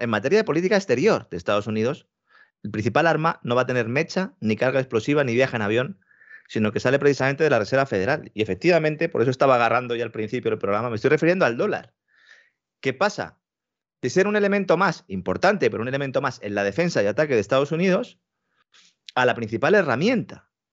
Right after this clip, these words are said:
Es casi lo, lo, lo especifica, ¿no? El problema es que esto tiene como consecuencia directa que Rusia busque alternativas al billete verde. ¿Y esto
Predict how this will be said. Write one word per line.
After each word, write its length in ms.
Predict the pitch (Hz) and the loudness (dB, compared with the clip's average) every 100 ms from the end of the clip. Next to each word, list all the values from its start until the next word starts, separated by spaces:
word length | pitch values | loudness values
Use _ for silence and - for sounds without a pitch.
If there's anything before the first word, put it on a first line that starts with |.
| _ | _
Es 80 | 123 | -4
casi 200 | 196 214 | 0 2
lo, 120 | 160 - | 2 0
lo, 140 | 123 110 - | -2 -2 -4
lo 120 | - 95 | -2 -2
especifica, 600 | - 101 107 196 - - | -2 -4 -2 -2 -4 -8
¿no? 200 | 131 - _ - - - - | -10 -12 _ -20 -20 -20 -12
El 80 | - | -6
problema 240 | 117 139 214 | 0 2 2
es 60 | |
que 80 | - | 0
esto 420 | 220 247 254 - _ | 2 4 2 -4 _
tiene 240 | 143 160 | -2 -2
como 160 | 180 135 | 0 -2
consecuencia 460 | 110 101 110 135 170 | -4 -4 -2 2 4
directa 480 | 196 190 226 - _ _ _ _ | 4 2 0 -2 _ _ _ _
que 140 | 113 | -4
Rusia 420 | 117 151 196 208 - | -2 0 2 2 0
busque 340 | 120 143 233 | -4 0 2
alternativas 960 | 202 175 110 92 87 240 262 - - _ - | 2 0 -4 -4 -4 -4 -4 -8 -18 _ -10
al 100 | 101 | -4
billete 340 | 92 90 71 | -2 -2 -4
verde. 380 | 60 71 - - _ _ _ _ _ _ _ _ _ _ - _ | -10 -12 -20 -20 _ _ _ _ _ _ _ _ _ _ -20 _
¿Y 120 | 113 | 0
esto 460 | 139 - 220 220 | 0 4 2 2